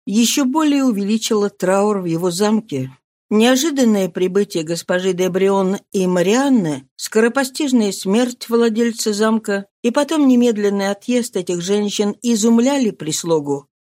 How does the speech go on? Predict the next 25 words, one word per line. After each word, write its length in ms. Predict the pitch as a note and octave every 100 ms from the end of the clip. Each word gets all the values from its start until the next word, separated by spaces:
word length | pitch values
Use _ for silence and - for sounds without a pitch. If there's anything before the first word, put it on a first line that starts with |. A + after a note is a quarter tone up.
| _
Они 280 | F#3 G3 G3
догадывались, 680 | G3+ G3+ A#3+ F#3 D#3 D3+ D3+
что 200 | - F#3
какая-то 680 | A3 A3 C4+ C4+ C4 A#3 A3+ -
тайна 580 | A#3+ C#4 C#4 C4+ C4 C4
тяготела 1000 | - A3+ G#3 G#3 - - D4 C#4 G3+ D#3 _
над 240 | F3 F#3 F3
этим 340 | F#3+ F#3+ F#3
покинутым 800 | F3 F#3+ - G#3+ G#3 G#3 G3+ G3
трупом, 600 | - A3+ C4+ C4 A3+ G#3+
хотя 440 | - F#3+ G3 B3
и 240 | B3 B3+ A#3
не 140 | A3+
понимали 500 | A3+ A#3+ B3+ D4+ D4
причин, 600 | B3+ E3+ F3 - F3 D3+ -
которые 440 | - F3 G3 F#3 F3
заставили 520 | F#3 F3+ G#3+ F#3+ F#3
дочь 320 | F#3 A#3+ A#3+
уехать 540 | G#3+ G#3 B3+ B3+ F3+ -
через 260 | G3 F3+
два 220 | E3+ G3
часа 320 | G#3 G#3+ B3+ A#3+
после 320 | G3 - E3+
смерти 420 | - G#3 G3 -
отца, 540 | E3+ E3 - A#3 A#3+